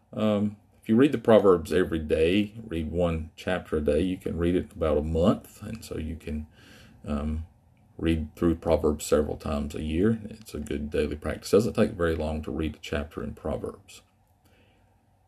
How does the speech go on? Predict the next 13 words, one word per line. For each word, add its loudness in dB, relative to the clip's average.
"Hear, 8
my 4
child, 4
and 2
accept 2
my -6
words, 4
that 0
the -8
years 4
of -2
your -2
life 0